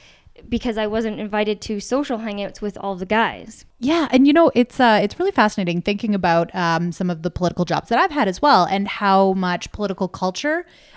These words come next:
Speaker 2: um, really does define what spaces you feel like you have access to. So for me, I'm not really, um, I'm not really a big drinker,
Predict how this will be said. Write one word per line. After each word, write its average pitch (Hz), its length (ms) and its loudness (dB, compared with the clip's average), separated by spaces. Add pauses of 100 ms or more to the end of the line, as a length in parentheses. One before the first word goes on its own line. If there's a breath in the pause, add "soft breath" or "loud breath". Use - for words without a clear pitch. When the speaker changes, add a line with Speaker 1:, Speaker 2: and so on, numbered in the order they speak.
(120 soft breath)
Speaker 2:
um, 185 320 0
really 277 300 2
does 175 420 0
define 180 840 -4
what 175 340 -2
spaces 180 420 -4
you 180 60 -4
feel 180 180 -6
like 165 160 -8
you 160 80 -10
have 165 100 -8
access - 440 -8
to. 151 220 -8
So 190 320 0 (340 loud breath)
for 240 120 0
me, 311 280 4
I'm 262 160 6
not 320 360 2
really, 254 440 2
um, 190 760 2
I'm 214 100 2
not 208 160 2
really 269 160 -2
a - 20 -4
big 294 160 -4
drinker, 170 420 0